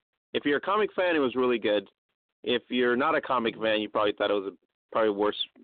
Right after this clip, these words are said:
bad film or whatever. But 'cause they bl-, they blended so many storylines into the, into the film from different aspects of different books that you kinda have to kinda just, oh, you realize that that happened in this book or that book,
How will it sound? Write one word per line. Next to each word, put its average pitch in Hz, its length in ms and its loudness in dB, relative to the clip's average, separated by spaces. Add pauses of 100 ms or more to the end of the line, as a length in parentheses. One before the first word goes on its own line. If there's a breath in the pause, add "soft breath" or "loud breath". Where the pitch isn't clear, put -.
(240)
bad 107 300 -2
film 98 280 -2
or 95 60 -4
whatever. 95 400 -4
But - 200 -6 (600 soft breath)
'cause 113 140 -2
they 120 100 0
bl-, 110 260 -6
they 117 140 0
blended 117 480 -2
so 120 140 -2
many 107 240 -2 (120)
storylines 101 540 0
into 95 220 -8
the, 95 180 -6 (120)
into 95 180 -12
the 95 100 -8
film 107 300 -2
from 98 220 -12
different 95 320 -6
aspects - 400 -8
of 92 120 -14
different 98 300 -8
books 101 260 -2 (800)
that 107 140 0
you 95 80 -10
kinda 110 220 -2
have 98 160 -2
to - 80 -10
kinda 95 260 -6
just, 95 240 -8
oh, 113 140 2
you 104 160 -2
realize 104 380 0
that 98 260 -2 (160)
that 107 180 0
happened 101 280 -2
in 98 100 -6
this 104 160 -8
book 95 240 -6
or 98 80 -4
that 98 240 -4
book, 92 180 -4